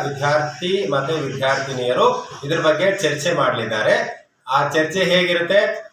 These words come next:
ಆ ವಿಡಿಯೋ, ಈ ವಿಡಿಯೋದಲ್ಲಿ ತೋರಿಸುವಂತ ಪ್ರಯತ್ನ ಮಾಡ್ತಿದ್ದೀನಿ. ಮೊದಲ ಬಾರಿಗೆ ಯಾರು ನನ್ನ ಈ ವಿಡಿಯೋ ನೋಡ್ತಿದ್ದೀರಿ, ಸಬ್ಸ್ಕ್ರೈಬ್ ಆಗಿ ವಿಡಿಯೋ ನೋಡಿ, ಹಾಗೆ ವಿಡಿಯೋಗೆ ಲೈಕ್ ಮಾಡಿ, ಶೇರ್ ಮಾಡಿ ಅಂತ ಹೇಳ್ತಾ ವಿಡಿಯೋ ಸ್ಟಾರ್ಟ್ ಮಾಡೋಣ, ಬನ್ನಿ.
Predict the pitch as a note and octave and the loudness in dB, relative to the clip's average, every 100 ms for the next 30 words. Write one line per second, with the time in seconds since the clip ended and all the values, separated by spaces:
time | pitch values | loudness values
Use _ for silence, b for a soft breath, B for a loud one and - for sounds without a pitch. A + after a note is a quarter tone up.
0 | _ B2+ C#3 C#3 D#3+ E3+ D#3 C#3+ F3 F3+ | _ -2 0 2 0 2 0 2 0 0
1 | D#3 D3 D3+ E3+ D3 C#3 C#3 B2+ D#3 B2 | 0 0 0 -2 -2 -2 -2 -2 -2 0
2 | A#2 A2+ A#2 A2+ G#2+ A2 C#3+ A3+ D#3+ D3+ | 0 0 -4 -2 -4 -4 0 2 2 2
3 | F#3 F3+ F3+ F3 E3 E3+ E3+ D#3+ D#3+ D#3 | 2 2 2 2 2 2 0 0 0 -2
4 | D#3 D#3 D3+ D3 C#3+ D#3 F#3+ F#3+ - C3 | -2 0 0 0 -4 -2 -2 -4 -4 -6
5 | - C#3+ C3 C#3+ D3+ G3+ A3 - A#2 B2 | -4 -4 -2 0 0 0 -2 -4 -8 -2
6 | C3 C#3 D#3 A3 A3 - - C3+ D3 D#3+ | 0 2 2 2 0 -8 -6 -4 0 0
7 | D#3 D#3 E3 D#3 D3+ D3 F3+ E3 D3+ D3+ | 0 -2 -2 -2 0 0 0 0 -2 -2
8 | C#3+ E3+ F#3+ D#3 C#3+ D3 D3 _ _ _ | -4 -2 0 2 0 -2 -6 _ _ _
9 | _ - A2+ A2+ A#2+ F#3+ G#3+ F3 D#3 - | _ -20 -14 -8 -2 0 2 2 2 0
10 | C#3+ C#3+ C3+ D3 D3 D3+ E3+ G3+ - - | -4 -2 0 0 2 0 2 2 0 -6
11 | - - | -4 -2